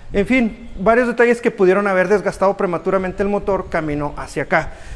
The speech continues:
Entonces, este, ¿qué hicimos? Pues bueno, como pueden observar, desarmamos el motor, ya está completamente desarmado. Y acá tenemos lo que son las cabezas, ya las mandamos a rectificar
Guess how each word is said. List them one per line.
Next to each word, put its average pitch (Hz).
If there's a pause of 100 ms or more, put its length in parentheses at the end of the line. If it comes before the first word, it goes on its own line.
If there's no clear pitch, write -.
(140)
Entonces, 196
este, 180
¿qué 240
hicimos? 262
Pues 202
bueno, 214
como 190
pueden 220
observar, 247 (600)
desarmamos 202
el 208
motor, 240 (360)
ya 180
está 185
completamente 202
desarmado. 262 (380)
Y 226
acá 214
tenemos 233
lo 185
que -
son 196
las 165
cabezas, 214
ya 185
las 202
mandamos 180
a 151
rectificar 185